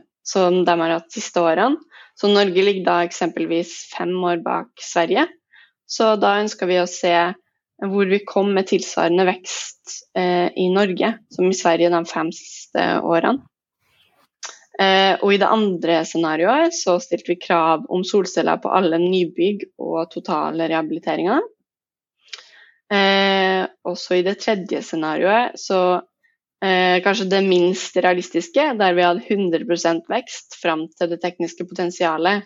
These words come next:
på sekstiseks terawattimer var nådd. Eh,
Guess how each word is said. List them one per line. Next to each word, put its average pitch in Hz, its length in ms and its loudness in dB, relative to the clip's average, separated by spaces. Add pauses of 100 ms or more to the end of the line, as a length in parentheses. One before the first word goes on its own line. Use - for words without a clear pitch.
(320)
på 180 120 2
sekstiseks - 800 -6
terawattimer 165 920 -2
var 160 440 -2
nådd. 196 360 2 (760)
Eh, 175 380 4